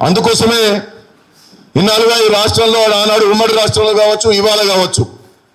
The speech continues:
సామాజిక ఉద్యమాల ద్వారా కొన్ని హక్కులను మనం సాధించుకోగలిగినాం. పెద్దలు మాట్లాడుతున్నప్పుడు చాలా విషయాలు చెప్పారు. ఇప్పటి వరకు తెలంగాణ రాష్ట్రంలో వార్డు మెంబర్ కూడా కానటువంటి కులాలు సుమారు డెబ్బై కులాలు ఉన్నాయని చెప్పి,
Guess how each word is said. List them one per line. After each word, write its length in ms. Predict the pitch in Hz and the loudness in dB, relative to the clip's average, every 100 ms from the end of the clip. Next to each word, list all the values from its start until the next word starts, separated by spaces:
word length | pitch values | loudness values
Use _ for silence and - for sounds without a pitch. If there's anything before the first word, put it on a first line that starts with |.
| _ _ _ _ _ _ - | _ _ _ _ _ _ -6
సామాజిక 480 | 170 208 233 226 220 | -4 -2 -2 0 0
ఉద్యమాల 480 | 214 220 226 214 | 0 0 0 0
ద్వారా 320 | 214 208 208 226 | 0 0 0 -2
కొన్ని 260 | 214 202 | -2 -2
హక్కులను 400 | 165 202 220 220 | -2 -2 0 0
మనం 240 | 202 202 190 | 0 -2 -2
సాధించుకోగలిగినాం. 960 | 175 185 196 - 190 170 156 131 90 - - _ _ _ _ _ _ _ _ _ - | -2 -2 -4 -2 -2 0 -2 -4 -6 -14 -20 _ _ _ _ _ _ _ _ _ -6
పెద్దలు 240 | 185 220 | -2 0
మాట్లాడుతున్నప్పుడు 800 | 220 214 220 226 220 220 214 185 | 0 0 0 -2 0 0 0 0
చాలా 140 | 202 220 | 0 0
విషయాలు 360 | 208 214 202 | 0 0 0
చెప్పారు. 360 | 190 - 196 175 - - - _ _ _ _ _ _ _ - | 0 0 0 0 -4 -10 -20 _ _ _ _ _ _ _ -4
ఇప్పటి 340 | 170 - 220 | -2 0 0
వరకు 260 | 226 226 226 | 0 0 0
తెలంగాణ 500 | 220 226 233 226 220 | 0 0 0 0 0
రాష్ట్రంలో 640 | 220 226 233 233 233 196 - - - _ _ _ _ _ _ - | -2 -2 -2 0 0 -2 -6 -18 -20 _ _ _ _ _ _ -2
వార్డు 380 | 120 190 233 233 | 0 0 0 0
మెంబర్ 300 | 233 233 226 | 0 0 0
కూడా 220 | 233 233 | 0 0
కానటువంటి 520 | 220 226 220 226 220 | 0 0 0 0 0
కులాలు 400 | 208 220 233 240 | 0 0 0 -2
సుమారు 340 | 220 220 226 | -2 0 0
డెబ్బై 380 | 214 202 180 208 | 0 -2 -2 -2
కులాలు 280 | 190 202 196 | 0 0 0
ఉన్నాయని 260 | 190 185 170 | 0 -2 -2
చెప్పి, 300 | 165 127 | 0 -2